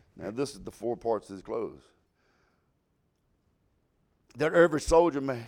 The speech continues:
have a part. And also his coat. Now the coat was without seam, woven from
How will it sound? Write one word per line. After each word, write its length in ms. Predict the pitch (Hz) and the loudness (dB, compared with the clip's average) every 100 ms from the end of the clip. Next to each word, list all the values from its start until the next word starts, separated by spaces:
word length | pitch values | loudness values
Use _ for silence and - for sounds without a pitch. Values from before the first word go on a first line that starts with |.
| - | -2
have 220 | 151 123 | 2 2
a 60 | 113 | 0
part. 440 | 143 135 - - - - - _ _ _ _ | 0 0 0 -12 -20 -20 -20 _ _ _ _
And 80 | - | 4
also 400 | 160 220 185 170 | 8 8 6 4
his 200 | 160 143 | 4 0
coat. 560 | - - 175 117 - - - _ _ _ _ _ _ _ _ _ _ _ | 10 12 12 6 -8 -20 -20 _ _ _ _ _ _ _ _ _ _ _
Now 240 | 127 156 | 2 2
the 80 | 139 | 2
coat 420 | 127 - 220 202 | 2 8 8 6
was 280 | 143 143 - | 4 2 2
without 500 | 104 120 131 160 - | -4 2 6 6 4
seam, 580 | - - 180 156 131 117 | -4 -8 -6 -4 -4 0
woven 380 | 127 165 160 127 | 4 4 2 -4
from 300 | - 107 | -6 -8